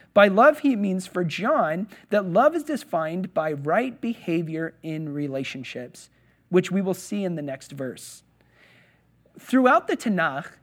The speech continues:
when we say that we are to love God with all of our heart,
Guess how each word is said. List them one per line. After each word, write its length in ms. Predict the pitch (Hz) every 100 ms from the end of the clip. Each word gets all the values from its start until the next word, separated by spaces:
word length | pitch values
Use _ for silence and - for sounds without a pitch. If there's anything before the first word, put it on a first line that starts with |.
| _ _ _ -
when 240 | 208 233
we 140 | 320
say 680 | 339 - - 247 156 160 262 - _ _ _ _ _ _ _ _ _ _
that 120 | 208
we 140 | 196 277
are 80 | 294
to 140 | 240
love 400 | 175 214 277 202
God 300 | 202 190 165
with 160 | 147 -
all 220 | 185 202
of 100 | 220
our 100 | 202
heart, 500 | 180 175 156 123 -